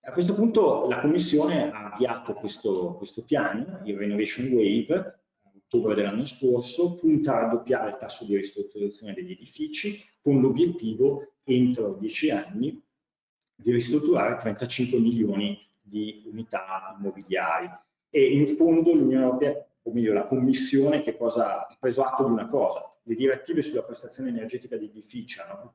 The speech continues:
un ottimo impatto sugli edifici di nuova costruzione, ma un impatto estremamente limitato su quelli esistenti, che sono la maggior parte del parco immobiliare esistente. Ecco, la Renovation Wave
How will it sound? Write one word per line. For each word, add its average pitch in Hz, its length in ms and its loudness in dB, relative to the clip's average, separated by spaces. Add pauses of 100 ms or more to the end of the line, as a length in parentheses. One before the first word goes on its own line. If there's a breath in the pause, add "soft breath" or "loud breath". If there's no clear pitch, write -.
un 107 60 -10
ottimo 113 640 -4
impatto 104 720 -6
sugli 98 240 -12
edifici 98 440 -12
di 98 60 -14
nuova 98 240 -4
costruzione, 120 800 -6 (280 loud breath)
ma 104 100 -8
un 107 120 -2
impatto 113 380 -2
estremamente 101 560 -8
limitato 101 500 -6
su - 200 -20
quelli 92 440 -8
esistenti, 107 760 0 (180 loud breath)
che 127 160 2
sono 139 360 2
la 104 80 2
maggior 104 360 -2
parte - 420 -4
del - 100 -14
parco 190 280 -6
immobiliare 185 500 -6
esistente. - 720 -18 (600)
Ecco, 135 220 0
la 131 80 6
Renovation 202 400 4
Wave 190 720 4